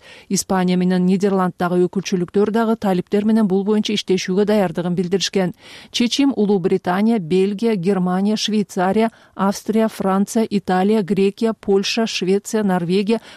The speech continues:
Канада жана Австралия өлкөлөрүндөгү дипломатиялык өкүлчүлүктөр аркылуу берилген паспорттарга, визаларга жана башка консулдук документтерге тиешелүү. Эки миң жыйырма биринчи жылы он бешинчи августта Талибан Кабулда бийликти кайрадан басып алып,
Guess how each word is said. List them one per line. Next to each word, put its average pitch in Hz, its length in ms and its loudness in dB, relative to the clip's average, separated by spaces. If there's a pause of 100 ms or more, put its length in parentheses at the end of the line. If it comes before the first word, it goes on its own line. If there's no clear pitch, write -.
Канада 202 400 0
жана 208 220 0
Австралия 202 720 0
өлкөлөрүндөгү 180 640 0
дипломатиялык 190 840 -2
өкүлчүлүктөр 180 680 -2
аркылуу 208 360 0
берилген 175 480 0
паспорттарга, 208 720 -2 (260)
визаларга 214 640 0
жана 220 240 2
башка 233 300 -2
консулдук 196 540 -2
документтерге 180 680 -2
тиешелүү. 214 600 2 (160)
Эки 190 260 -4
миң 190 160 2
жыйырма 190 260 0
биринчи 190 340 0
жылы 190 240 2
он 190 220 2
бешинчи 196 380 -2
августта 196 440 -2
Талибан 196 540 0
Кабулда 190 480 0
бийликти 190 500 0
кайрадан 196 460 2
басып 214 240 0
алып, 220 200 0